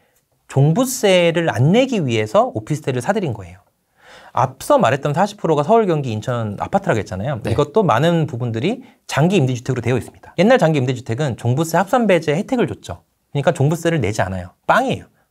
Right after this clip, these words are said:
Speaker 1: 그러니까 붙지 않는다는 거죠, 내 종부세. 서울 오피스텔 이십 프로 가지고 있는 것도 기본적으로 오피스텔은 재산세가 상가용이라면 종부세에 해당되지 않습니다. 그러니까 제가 그것도 가지고 있는 것도 빵이에요.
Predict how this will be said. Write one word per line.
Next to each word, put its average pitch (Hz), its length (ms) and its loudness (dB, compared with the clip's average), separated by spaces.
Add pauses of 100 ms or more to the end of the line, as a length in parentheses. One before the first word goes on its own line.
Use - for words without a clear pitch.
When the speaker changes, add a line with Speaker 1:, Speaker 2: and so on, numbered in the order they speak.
Speaker 1:
그러니까 - 180 -2
붙지 165 140 2
않는다는 127 320 2
거죠, 98 160 -6
내 107 80 2
종부세. 107 500 -6
서울 285 220 4
오피스텔 156 340 0
이십 120 200 -4
프로 175 120 2
가지고 117 200 -2
있는 135 180 0
것도 247 520 0 (600)
기본적으로 226 680 2
오피스텔은 113 840 -4
재산세가 135 560 -2
상가용이라면 160 880 0 (180)
종부세에 123 460 0
해당되지 190 340 0
않습니다. - 480 -14 (400)
그러니까 196 380 0 (240)
제가 143 280 2
그것도 165 280 -4
가지고 117 220 -4
있는 117 100 -4
것도 - 100 -20
빵이에요. 196 380 -2